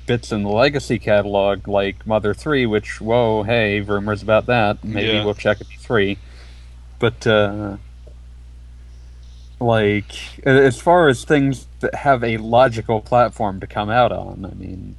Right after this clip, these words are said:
Speaker 1: I can't think of anything this generation that really is just like, "Where is this? Why do we not have this?"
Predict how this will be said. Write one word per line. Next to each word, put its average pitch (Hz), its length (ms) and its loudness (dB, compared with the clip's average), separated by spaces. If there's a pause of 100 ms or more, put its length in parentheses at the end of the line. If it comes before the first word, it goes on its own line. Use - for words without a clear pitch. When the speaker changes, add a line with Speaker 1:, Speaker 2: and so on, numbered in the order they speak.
(320)
Speaker 1:
I - 1000 -20
can't - 300 -8 (440)
think 160 340 -4
of 131 160 0
anything 127 580 0
this 110 160 2
generation 113 680 0
that 98 180 -4
really 110 340 0
is 104 140 2
just - 240 -4
like, 98 300 0 (380)
"Where 113 360 4
is 120 160 2
this? 87 300 -8
Why 98 180 2
do 107 100 -4
we 101 120 0
not 92 200 -2
have 92 240 2
this?" - 460 -6